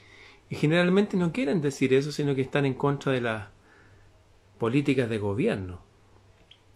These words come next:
O sea, lo primero que hizo Irán fue decir eso, que ellos atacan al régimen sionista de Israel. ¿Mm? Y fuera de eso, atacó con unos drones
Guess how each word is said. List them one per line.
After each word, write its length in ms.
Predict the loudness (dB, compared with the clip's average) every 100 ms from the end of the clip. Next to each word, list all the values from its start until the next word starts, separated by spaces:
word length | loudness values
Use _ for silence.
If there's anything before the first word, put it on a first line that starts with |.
| -20 -20
O 60 | -10
sea, 160 | -8
lo 80 | -6
primero 320 | -2 2 2
que 80 | 4
hizo 200 | 0 2
Irán 380 | 2 2 0 -2
fue 400 | -4 -2 -2 -4
decir 380 | -8 -10 -4 -2
eso, 300 | -2 -4 -16 -18 -20 -20 _ _ _ _ _
que 120 | -6
ellos 200 | -4 -4
atacan 340 | -4 -4 -4 -4
al 140 | -6
régimen 640 | -6 -8 -8 -8 -6 -8 -12 _ _ -20 _ _ -20
sionista 960 | -16 -8 -6 -4 -4 -8 -10 -16 -16 -16 -20 _ _ _
de 160 | -8 -6
Israel. 440 | -6 -10 -12 -14 -18 -20 _ _ -20 -20 -20 _ _ -14
¿Mm? 120 | -12 -14 -20 -20 -20 -20 -20 -20 -20 _ _ _ _ -20 -20 -20 _ -20 -20 -8
Y 80 | -2
fuera 260 | 6 6 8
de 120 | 6
eso, 280 | 6 2 2
atacó 360 | 4 4 4
con 120 | 4 4
unos 340 | 4 4 0 -4 -14 -16 -16 -16 -10
drones 500 | 0 2 4 2